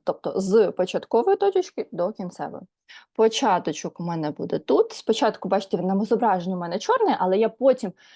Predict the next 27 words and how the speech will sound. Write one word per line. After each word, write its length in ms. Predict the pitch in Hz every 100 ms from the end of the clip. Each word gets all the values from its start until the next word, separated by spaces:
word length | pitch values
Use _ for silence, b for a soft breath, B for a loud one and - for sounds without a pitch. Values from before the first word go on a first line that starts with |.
| B -
в 40 |
самому 380 | 247 240 220 196
кінці 480 | 226 220 220 508 403
вже 220 | 220 220
чорні 420 | - 262 226 190
повставляю, 580 | 180 - 226 233 - 220
воно 200 | 185 214
замінить 540 | 202 180 147 - -
його. 200 | - - _ _ _ _ B B B _
Так, 280 | 147 - 214
я 80 |
почну 480 | - 220 - 196 190 -
із 520 | 196 185 - - 175 B _ _ _ _
цього 340 | - 165 180
блоку. 560 | 156 151 151 - 403 - _ _ B B B B _
Е, 140 | 214 190
внизу 380 | 190 254 254 294
у 40 |
мене 240 | 196 180
ікси 440 | 180 - - 285 415
синього 500 | - 370 339 277 262
кольору, 840 | - 262 262 240 233 220 220 214
збоку 440 | 220 175 190 196
фіолетові 640 | 190 190 175 170 - 180 160
ігреки 600 | 196 277 359 330 285 269
по 140 | 208
висоті. 460 | 196 208 202 -